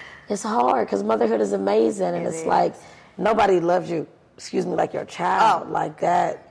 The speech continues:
Speaker 2: Oh.
Speaker 1: that hug, that "Here, mommy," like, and that never, it never gets old. Like now, people are like, "Ma, bruh, bruh, I am not your bruh. I'm your mom. Stop calling me bruh."
Speaker 2: <laughs>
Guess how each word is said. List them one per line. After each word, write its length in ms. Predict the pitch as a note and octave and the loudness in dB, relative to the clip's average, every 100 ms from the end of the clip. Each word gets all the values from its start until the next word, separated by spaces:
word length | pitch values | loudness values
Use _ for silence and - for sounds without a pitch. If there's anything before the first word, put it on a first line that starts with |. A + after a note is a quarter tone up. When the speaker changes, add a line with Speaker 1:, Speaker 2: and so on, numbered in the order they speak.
| - | -20
Speaker 2:
Oh. 160 | F3+ F3 | -20 -8
Speaker 1:
that 220 | E3+ E3+ E3 | -2 -2 -2
hug, 540 | - G3 F#3+ F3 D#3 | -2 2 4 2 2
that 120 | F3 | -2
"Here, 200 | F3+ A#3+ A#3+ | -4 -4 -4
mommy," 680 | B3 C4 D4 C#4 C4 B3+ G#3+ | -6 -6 -4 -4 -4 -2 0
like, 360 | G3+ F#3+ F#3 - - - - | 2 2 0 -6 -20 -20 -4
and 140 | G3 | 0
that 100 | A3+ | 2
never, 200 | A3+ A#3 | 2 2
it 120 | A3+ G#3+ | 2 0
never 520 | G#3 G#3 G#3 G#3 G3+ | 0 0 2 2 0
gets 480 | E3+ F#3 F#3 - - | -2 -2 -2 -2 -2
old. 560 | G3 G3+ D#3+ - - | 2 2 0 -6 -4
Like 140 | E3 E3 | -4 -2
now, 480 | F#3 F#3+ F3+ E3+ - - - | 0 2 4 2 -2 -16 -2
people 120 | F#3+ | 2
are 40 | |
like, 160 | F3+ D#3+ | 2 2
"Ma, 340 | G#3+ A3 D#3+ E3 | 4 4 2 0
bruh, 440 | A3 C#4 G#3+ D3 E3+ | 4 6 6 2 2
bruh, 240 | C4+ - - - A#3 | 4 4 0 -2 4
I 140 | D4+ | 6
am 140 | E4+ | 6
not 220 | D#4+ E4 F4+ | 6 6 6
your 120 | F#4 | 4
bruh. 380 | D4 C#4 C4 B3+ - - | 6 6 8 6 2 4
I'm 180 | B3 D4 | 6 6
your 120 | E4 | 6
mom. 460 | F4 F4+ B3+ E3+ - - | 8 8 6 2 -4 -16
Stop 320 | - C4+ G#3 | -2 2 2
calling 320 | G3+ - D#3 D4 | 2 2 4 4
me 100 | C#4+ | 2
bruh." 540 | C4+ G4 C5 - E4 | 2 2 2 -2 -4
Speaker 2:
<laughs> 40 | G#4+ | -12